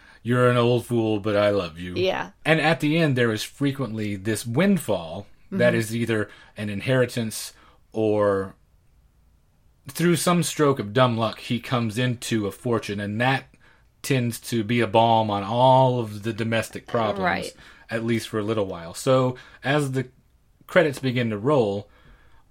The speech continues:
Speaker 1: the family is a unit once again, and they are at least by his side until this money runs out.
Speaker 2: Yeah. What I like about it, so there's the stroke of dumb luck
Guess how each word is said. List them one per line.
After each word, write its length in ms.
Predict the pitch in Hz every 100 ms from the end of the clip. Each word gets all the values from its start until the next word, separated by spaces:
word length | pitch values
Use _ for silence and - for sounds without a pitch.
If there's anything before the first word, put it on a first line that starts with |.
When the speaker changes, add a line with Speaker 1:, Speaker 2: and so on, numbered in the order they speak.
| _
Speaker 1:
the 100 | 110
family 420 | - 123 117 113
is 120 | 104 104
a 60 |
unit 340 | 107 139 147 135
once 240 | 135 131
again, 320 | 120 113 117
and 160 | 110 104
they 140 | 110
are 120 | 107 107
at 120 | 104
least 460 | 120 135 131 - 101
by 220 | 123 123
his 180 | 117 107
side 500 | - 120 113 110 110
until 320 | 101 101 110
this 200 | 104 110
money 300 | 110 110 98
runs 300 | 90 78 87
out. 180 | 85 -
Speaker 2:
Yeah. 160 | - - - _ _ _ _ - - - -
What 320 | 233 262 339 349
I 160 | - 233
like 260 | 233 226 226
about 280 | 214 202
it, 160 | 208 -
so 320 | - 240 214 -
there's 400 | 202 240 240 -
the 120 | 220
stroke 400 | - 285 285 285
of 100 | 214
dumb 240 | 202 185
luck 400 | 151 - - -